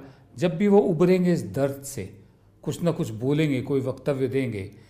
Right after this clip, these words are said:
हमारी यही उम्मीद है। प्रधान सेवक की आदत है कि जब भी कोई ऐसी स्थिति आए कि जब उनसे सवाल पूछे जाएं कि ऐसा क्यों हुआ,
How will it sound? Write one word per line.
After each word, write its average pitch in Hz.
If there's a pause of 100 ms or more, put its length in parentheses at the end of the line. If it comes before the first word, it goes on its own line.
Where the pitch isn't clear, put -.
(220)
हमारी 143
यही 113
उम्मीद 98
है। - (460)
प्रधान 196
सेवक 233
की 254 (140)
आदत 143
है - (460)
कि 170
जब 160
भी 113 (540)
कोई 170
ऐसी 170
स्थिति 180
आए 147
कि 170
जब 156
उनसे 156
सवाल 139
पूछे 139
जाएं 95 (340)
कि 143
ऐसा 143
क्यों 143
हुआ, 92